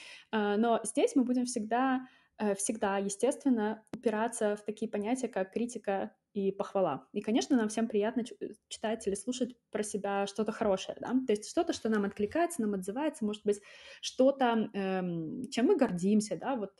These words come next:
что нам нравится, да, что вот мы такие, да. И, м, она получила, э, как раз от своей руководительницы, да, такой <laughs> вполне себе исчерпывающий ответ на, по всем этим пунктам, но, э, он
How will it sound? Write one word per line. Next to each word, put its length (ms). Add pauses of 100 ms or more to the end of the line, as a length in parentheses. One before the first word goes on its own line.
что 160
нам 160
нравится, 460
да, 140
что 180
вот 140
мы 120
такие, 400
да. 180 (460)
И, 300 (100)
м, 320 (460)
она 180
получила, 720
э, 480 (120)
как 180
раз 380
от 180
своей 200
руководительницы, 720
да, 200
такой 560
<laughs> 60
вполне 540
себе 440
исчерпывающий 760
ответ 420 (400)
на, 360
по 80
всем 240
этим 200
пунктам, 540 (460)
но, 880
э, 440
он 520